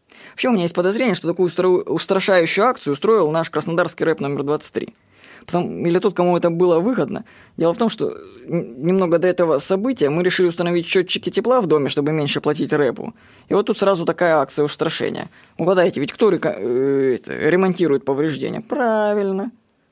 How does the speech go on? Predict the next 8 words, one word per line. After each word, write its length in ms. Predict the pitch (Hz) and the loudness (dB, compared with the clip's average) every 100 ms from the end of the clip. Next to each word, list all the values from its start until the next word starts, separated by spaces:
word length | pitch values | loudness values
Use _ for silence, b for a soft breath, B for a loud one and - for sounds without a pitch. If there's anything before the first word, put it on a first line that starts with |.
| _ _ _ _ _ | _ _ _ _ _
Рэп. 460 | - 190 196 175 - B B | -4 0 2 2 -2 B B
А 100 | 180 | 0
кто 180 | 285 240 | 2 2
платит 320 | 170 160 135 | 2 2 0
за 100 | 113 | -2
это? 200 | - - | -4 -4
Правильно. 680 | 208 220 202 196 190 175 165 | 0 2 2 2 0 -2 -2
Жильцы. 720 | 220 254 - - 160 156 | -2 0 0 0 0 -2